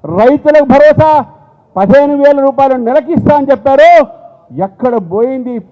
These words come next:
ఈ యొక్క పదిహేను వేలు అని చెప్పి అడుగుతా ఉన్నాను మిత్రులారా. ఒకవైపు ఈ యొక్క రాష్ట్రాన్ని ల్యాండ్ మాఫియా చేతుల్లో, గతంలో సీఎం and సన్స్ ఉంటుండే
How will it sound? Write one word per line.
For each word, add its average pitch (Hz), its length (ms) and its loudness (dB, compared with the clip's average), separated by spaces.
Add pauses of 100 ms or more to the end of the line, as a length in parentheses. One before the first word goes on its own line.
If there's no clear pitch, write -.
(300)
ఈ 202 40 -12
యొక్క 196 160 -10
పదిహేను 196 440 -4
వేలు 233 220 -6
అని 196 120 -12
చెప్పి 196 200 -10
అడుగుతా 190 300 -6
ఉన్నాను 151 280 -8
మిత్రులారా. 113 380 -18 (840)
ఒకవైపు 262 560 2
ఈ 285 60 -2
యొక్క 285 200 2
రాష్ట్రాన్ని 302 680 0 (640)
ల్యాండ్ 254 360 0
మాఫియా 269 460 0 (140)
చేతుల్లో, 247 460 0 (720)
గతంలో 302 440 0 (1120)
సీఎం 269 360 -6
and 262 200 -10
సన్స్ 247 360 -6
ఉంటుండే 226 440 -4